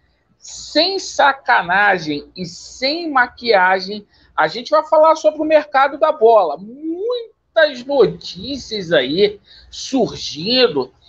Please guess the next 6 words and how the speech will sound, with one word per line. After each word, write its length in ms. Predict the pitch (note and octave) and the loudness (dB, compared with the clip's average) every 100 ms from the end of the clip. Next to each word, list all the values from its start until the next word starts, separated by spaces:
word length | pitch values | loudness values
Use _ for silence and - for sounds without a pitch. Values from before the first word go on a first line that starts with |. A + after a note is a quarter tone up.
| _ | _
algumas 560 | - F#3 A#3+ D#4 C4+ - | 0 0 0 2 2 0
coisas 480 | - A#3+ C4+ B3+ - | 0 2 2 0 -12
que 120 | G#3+ | -10
são 280 | - A#3+ F3+ | -2 -2 -2
verdadeiras 1300 | F#3 A#3 A#3 G3+ C#3+ - C#3+ G#3 C4 C4 G#3+ E3+ D#3+ | -2 -2 2 2 2 -2 -4 -2 0 0 -2 -4 -2
aí, 560 | B2+ B2 F#3+ A3 - | -2 -2 -2 -2 -2